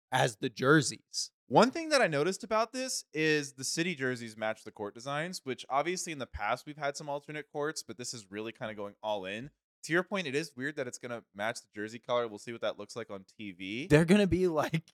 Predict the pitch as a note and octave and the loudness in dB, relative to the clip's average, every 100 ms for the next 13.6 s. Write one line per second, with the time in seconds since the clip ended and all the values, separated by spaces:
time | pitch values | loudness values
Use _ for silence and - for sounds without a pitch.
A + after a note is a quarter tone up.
0 | _ - E3 G3+ D3+ F#2+ G#2+ F#2+ - _ | _ 4 8 8 8 0 -6 -10 -16 _
1 | B2 C3+ D#3+ E3+ F3 D#3 D3+ D3+ - _ | -4 6 10 12 10 8 4 2 -4 _
2 | F3+ - - D#3+ - F#3+ F3+ F3+ E3+ _ | -12 -10 -2 0 2 0 0 0 0 _
3 | _ _ - F#3+ - - B2+ A2+ _ _ | _ _ -8 -2 0 0 -2 -6 _ _
4 | D#3+ _ _ - - G3+ G3 - - D3+ | -20 _ _ -8 2 6 6 4 4 6
5 | C#3+ A#2+ A#2+ B2 C3 B2+ B2+ A#2+ _ _ | 6 2 -4 -6 -6 -6 -6 -8 _ _
6 | _ - C#3+ C3+ - C#4+ - C3 B2 A#2 | _ -4 2 2 0 -4 -2 0 0 -2
7 | A2+ B2 B2+ G#2+ B2 B2 A#2 G#2+ G2+ A#2 | -4 -6 -4 -4 -6 -8 -8 -12 -12 -12
8 | A2 G#2 A#2 - - F3+ - F#3+ G3 D#3 | -12 -14 -14 -6 2 4 8 10 12 12
9 | D3 C#3 F3+ - F3 C#3 C#3 A#2+ D3+ C3+ | 10 10 6 8 6 8 4 4 0 2
10 | B2+ A2 _ F#3+ - _ - E3 F3 F3 | 2 2 _ 2 2 _ 4 6 6 4
11 | C#3 _ _ - G#3 A#3+ F3 B3 D#4+ - | -8 _ _ 2 6 6 6 4 2 0
12 | A#3 F#3+ G3+ G#3 E3+ C#3 B2+ D3+ D3 - | -2 -2 -4 -2 0 0 0 2 2 0
13 | _ _ - C3+ C3+ - | _ _ -8 -4 -2 -4